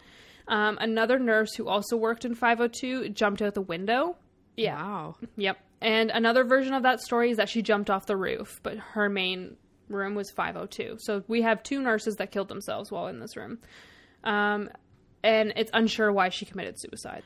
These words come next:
Speaker 1: Um, this room is very active. Some visitors have asked the nurse why she killed herself or why they killed themselves. And the responses on the recordings have been along the lines of, like, "It's an accident," or,
Speaker 2: <laughs>
Speaker 1: like, literally, "It was an accident." Like,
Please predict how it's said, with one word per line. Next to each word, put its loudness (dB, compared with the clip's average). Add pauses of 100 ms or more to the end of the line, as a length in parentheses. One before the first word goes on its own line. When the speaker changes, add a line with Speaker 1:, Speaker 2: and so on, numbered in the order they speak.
(100)
Speaker 1:
Um, 2
this 0
room 4
is 0
very 4
active. -2
Some -2
visitors 0
have 2
asked 0
the 0
nurse -4 (340)
why 2
she -8
killed -2
herself -2
or -4
why -2
they -2
killed -6
themselves. -2 (440)
And 2
the 2
responses 0
on -2
the -2
recordings -2
have -4
been -2
along -2
the -4
lines -4
of, -4
like, -4 (200)
"It's -6
an -6
accident," -6 (560)
or, -2 (340)
Speaker 2:
<laughs> -20
Speaker 1:
like, -2
literally, 0
"It -4
was -8
an -6
accident." -4
Like, -8